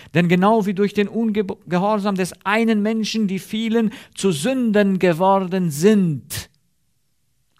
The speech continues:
so werde auch, so werden auch durch den Gehorsam des einen die vielen zu Gerechten. Das Gesetz habe ich dazu gekommen und so weiter.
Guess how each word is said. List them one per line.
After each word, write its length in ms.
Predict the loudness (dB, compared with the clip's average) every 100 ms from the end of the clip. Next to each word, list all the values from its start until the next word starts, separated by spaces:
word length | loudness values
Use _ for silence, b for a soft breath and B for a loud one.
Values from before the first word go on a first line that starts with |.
| _ _ b b
so 280 | -6 -2 0
werde 420 | 2 2 2 0
auch, 280 | 0 -4 -4 b b _ -6
so 240 | -4 2
werden 300 | 2 2 -2
auch 280 | -2 -4 -4
durch 360 | -2 0 0 0
den 160 | 2
Gehorsam 680 | 2 0 -2 -4 -2 -2 -2
des 220 | 0 -2 -6 -4
einen 540 | 0 0 2 4 2 B B 4
die 140 | 6
vielen 640 | 6 2 2 4 4 2 2
zu 180 | 0
Gerechten. 880 | 4 4 4 2 -6 -16 -16 -16 -20 _ _ _ _ _ _ _ _ _ _ _ -12
Das 160 | -8
Gesetz 320 | -2 0 0 0
habe 120 | -2
ich 60 |
dazu 260 | -4 -8 -8
gekommen 360 | -8 -6 -6 -6
und 80 |
so 80 | -8
weiter. 180 | -8